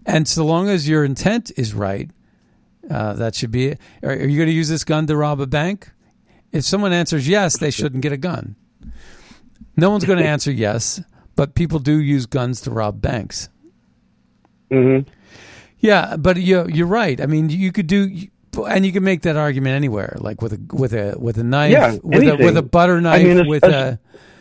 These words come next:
Speaker 1: a,
Speaker 2: a
Speaker 1: with
Speaker 2: spoon can be an assault weapon.
Speaker 1: Absolutely, a car can, a truck can,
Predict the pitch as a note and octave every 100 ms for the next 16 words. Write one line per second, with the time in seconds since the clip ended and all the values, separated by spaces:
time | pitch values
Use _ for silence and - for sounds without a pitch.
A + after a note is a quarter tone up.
0 | _ - D#3 C#3+ - C4 A#3 F#3 F3+ E3
1 | D#3+ D3 - D3+ C#3 C#3+ C3+ A#2 A2+ -
2 | _ _ - D#3 D#3 - F#3+ G3 D3 A2+
3 | A2 G#2 - D#3+ D#3+ - D#3+ D3+ D3+ D#3+
4 | - - D3 C#3 - D3 C#3 C3+ C#3